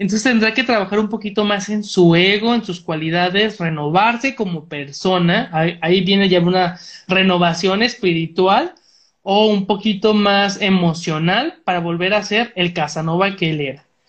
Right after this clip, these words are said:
Tiene todas las cualidades, pero ahorita no es su momento. Aquí ya habla más una cuestión de, tal vez de fortuna, de destino,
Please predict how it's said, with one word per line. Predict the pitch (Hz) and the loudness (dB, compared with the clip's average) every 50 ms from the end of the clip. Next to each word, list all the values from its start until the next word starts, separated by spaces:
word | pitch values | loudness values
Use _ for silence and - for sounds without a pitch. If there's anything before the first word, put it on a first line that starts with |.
| _ _ _ _ _ _ _ _ _ _ _ | _ _ _ _ _ _ _ _ _ _ _
Tiene | - 208 220 233 | -2 0 0 0
todas | 233 247 247 233 226 | 2 2 2 2 0
las | - | 0
cualidades, | 214 190 185 185 185 196 208 226 240 247 233 - | -2 0 2 2 2 2 2 2 2 0 0 -2
pero | - 220 214 214 208 220 226 220 185 | 0 0 2 2 2 2 2 2 0
ahorita | 175 170 180 180 175 208 202 202 - - 175 | 0 0 0 -2 0 -2 -2 -2 -2 -4 -6
no | 185 190 196 202 214 220 220 214 | -4 -2 0 0 2 2 2 2
es | 202 202 196 - | 2 0 -2 -4
su | - | -2
momento. | 196 190 170 151 147 143 139 139 139 139 - - - _ _ _ _ _ _ _ | -2 -2 -2 -2 -4 -8 -10 -10 -12 -14 -18 -20 -20 _ _ _ _ _ _ _
Aquí | - 165 170 175 170 208 196 | -2 -2 -2 0 0 0 2
ya | 226 214 | 2 0
habla | 214 220 214 | 0 0 -2
más | 208 208 202 202 208 | -2 -2 -4 -6 -6
una | 208 208 208 | -6 -8 -6
cuestión | - 190 180 - 180 180 180 | -6 -8 -8 -6 -8 -4 -2
de, | 190 190 185 180 170 170 175 - _ _ _ _ _ _ | 0 2 2 0 0 -4 -8 -14 _ _ _ _ _ _
tal | - 190 185 | -2 -2 0
vez | 190 190 185 | 0 0 0
de | 202 196 180 | 0 0 0
fortuna, | 190 175 165 160 165 - 240 247 254 247 254 254 254 | 0 -2 -2 -2 0 0 0 0 2 4 4 4 4
de | 233 185 | 4 2
destino, | 165 156 151 - - - 214 220 226 226 233 269 302 - - | 0 -2 -4 -4 -2 0 2 2 4 4 2 2 0 -4 -10